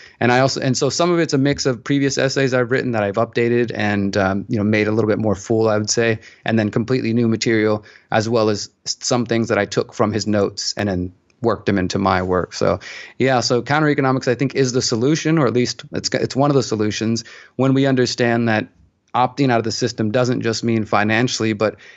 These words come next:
in all these different ways. And when it comes to the technocracy, starting to be conscious and skeptical of the way that we're using the technology and, and how quickly we choose to embrace it.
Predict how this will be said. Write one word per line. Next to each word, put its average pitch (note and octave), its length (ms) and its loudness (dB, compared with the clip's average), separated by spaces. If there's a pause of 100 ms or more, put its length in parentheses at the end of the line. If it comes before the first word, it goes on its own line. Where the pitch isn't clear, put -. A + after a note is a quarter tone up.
(100)
in G#2+ 100 0
all A2+ 200 2
these A#2 160 0
different G#2+ 300 -2
ways. A2+ 280 2
And G#2+ 160 0
when G#2 80 2
it G#2 80 -2
comes A#2+ 200 0
to - 80 -4
the G2 40 -2
technocracy, A2 880 0 (240)
starting C3 400 0
to B2+ 80 -2
be A2+ 160 0
conscious B2+ 500 0
and G#2+ 140 -2
skeptical B2 500 0
of G#2 80 -2
the G#2+ 80 0
way A2+ 180 2
that G#2 120 -2
we're G#2+ 100 0
using A2+ 420 0
the G2+ 60 -2
technology G#2 640 0
and, F#2+ 200 0
and G#2 220 2
how G#2 220 2
quickly A#2 520 0
we G#2 120 0
choose G#2 280 -2
to G#2+ 100 0
embrace A2 400 0
it. - 180 -10